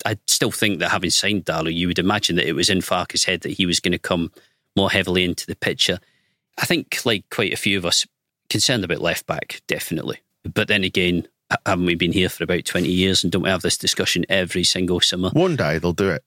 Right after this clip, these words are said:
Speaker 2: One
Speaker 1: It
Speaker 2: day
Speaker 1: will
Speaker 2: they'll,
Speaker 1: probably
Speaker 2: they'll
Speaker 1: be
Speaker 2: catch
Speaker 1: dead.
Speaker 2: us, they'll catch us
Speaker 1: Yeah,
Speaker 2: all
Speaker 1: it'll
Speaker 2: off
Speaker 1: be
Speaker 2: guard.
Speaker 1: dead. It'll
Speaker 2: Luke
Speaker 1: be
Speaker 2: Thom-,
Speaker 1: like,
Speaker 2: Luke Thomas is the name that won't go away. There's a lot of
Speaker 1: Yeah.
Speaker 2: noise around that and people saying it's done or, or close to being done.
Speaker 1: They, they have made approaches for Thomas. They,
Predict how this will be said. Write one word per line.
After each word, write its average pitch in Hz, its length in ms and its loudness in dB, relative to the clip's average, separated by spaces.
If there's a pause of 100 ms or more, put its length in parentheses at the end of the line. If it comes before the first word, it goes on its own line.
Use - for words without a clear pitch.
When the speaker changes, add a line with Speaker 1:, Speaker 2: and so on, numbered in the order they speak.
(380)
Speaker 2:
One 135 120 2
Speaker 1:
It - 20 2
Speaker 2:
day 147 80 4
Speaker 1:
will 156 60 2
Speaker 2:
they'll, 120 160 0
Speaker 1:
probably 110 140 0
Speaker 2:
they'll 127 100 2
Speaker 1:
be - 40 -4
Speaker 2:
catch 117 120 0
Speaker 1:
dead. 110 140 2
Speaker 2:
us, 120 200 0
they'll 117 120 0
catch 139 180 2
us 123 180 2
Speaker 1:
Yeah, 135 60 2
Speaker 2:
all - 20 2
Speaker 1:
it'll 123 80 0
Speaker 2:
off 123 80 -2
Speaker 1:
be 110 40 -4
Speaker 2:
guard. 110 260 -2
Speaker 1:
dead. 92 180 0
It'll 92 220 -8
Speaker 2:
Luke 165 160 2
Speaker 1:
be - 60 -4
Speaker 2:
Thom-, 165 140 0
Speaker 1:
like, - 80 -4
Speaker 2:
Luke 160 160 0
Thomas 160 280 0
is 107 100 -2
the 107 60 -4
name 95 180 2
that 85 80 2
won't 95 160 2
go 85 160 2
away. 90 120 2 (200)
There's 135 140 4
a 175 40 4
lot 175 80 4
of 165 100 2
Speaker 1:
Yeah. 143 40 0
Speaker 2:
noise 160 220 0
around 98 140 -2
that 76 40 -4
and 87 80 -6
people 113 180 0
saying 101 200 0
it's 82 100 -6
done 110 220 0
or, 87 200 0
or 90 140 0
close 101 240 -4
to 92 60 -4
being 78 160 2
done. 78 160 0
Speaker 1:
They, 165 280 2
they 147 200 0
have 170 260 0
made 160 220 0
approaches 143 440 0
for 110 200 0 (240)
Thomas. 110 440 2 (120)
They, 110 180 0